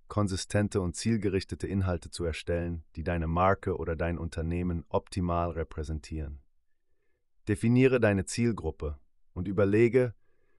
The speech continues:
welche Art von visuellen Inhalten bei dieser Gruppe am besten ankommen könnte.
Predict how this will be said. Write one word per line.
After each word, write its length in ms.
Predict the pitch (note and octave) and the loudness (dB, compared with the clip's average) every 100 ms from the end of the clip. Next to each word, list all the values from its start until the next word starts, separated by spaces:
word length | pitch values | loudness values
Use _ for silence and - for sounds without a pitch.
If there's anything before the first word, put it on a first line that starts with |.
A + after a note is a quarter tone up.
| _ _ | _ _
welche 360 | F#2 G2+ A2 - | 4 4 6 6
Art 220 | G2 - | 6 4
von 300 | G2+ F#2+ E2 | 0 0 2
visuellen 500 | G2+ G2 G2 F#2 F2 | 0 4 4 4 2
Inhalten 560 | G2 F#2+ F2+ E2+ E2+ D#2+ | 0 2 2 0 -2 -4
bei 140 | E2 | -4
dieser 340 | D#2 G2 F#2 | -2 0 0
Gruppe 400 | D#2 F2 - D#2+ | 0 -6 -4 -4
am 140 | D#2 C#2+ | -4 -2
besten 360 | E2+ - F2 | -2 -2 -8
ankommen 480 | D2 E2+ E2 D#2+ D2+ | -6 -6 -6 -6 -8
könnte. 440 | - D2 - C2+ | -8 -10 -10 -14